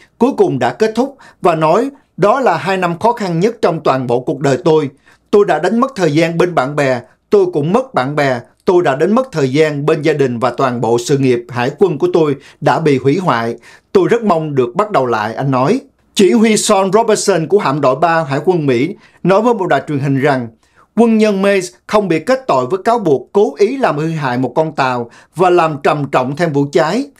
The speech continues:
Hải quân cam kết duy trì các nguyên tắc về thủ tục tố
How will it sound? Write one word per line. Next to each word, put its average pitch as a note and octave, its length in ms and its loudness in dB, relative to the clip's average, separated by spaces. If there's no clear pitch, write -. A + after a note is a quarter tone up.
Hải E3+ 260 0
quân F#3+ 240 0
cam F#3 220 0
kết A#3 340 0
duy F#3 200 0
trì D#3 300 0
các A3 260 -4
nguyên E3+ 160 -2
tắc A3+ 300 -4
về C#3+ 360 0
thủ C3+ 240 -2
tục - 220 -2
tố G#3 140 2